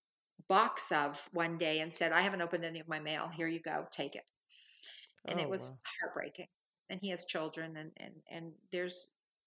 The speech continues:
Speaker 1: those long, excruciating deaths, the worst.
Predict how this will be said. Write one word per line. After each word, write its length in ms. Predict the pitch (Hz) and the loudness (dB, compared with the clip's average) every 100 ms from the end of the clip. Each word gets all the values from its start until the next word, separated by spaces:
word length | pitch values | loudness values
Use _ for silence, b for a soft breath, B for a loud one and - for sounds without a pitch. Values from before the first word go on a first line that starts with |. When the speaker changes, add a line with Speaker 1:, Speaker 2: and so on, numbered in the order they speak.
| - 190 | -16 -4
Speaker 1:
those 240 | 214 208 208 | 0 0 2
long, 400 | 185 175 180 175 | 4 4 2 -2
excruciating 720 | - - 180 - 185 180 180 | -6 -4 -2 0 -2 -2 -4
deaths, 560 | 165 185 - - - - _ _ _ _ _ _ _ - | -2 -2 -2 -4 -6 -12 _ _ _ _ _ _ _ -6
the 80 | |
worst. 480 | 170 147 - - - | -4 -6 -8 -10 -12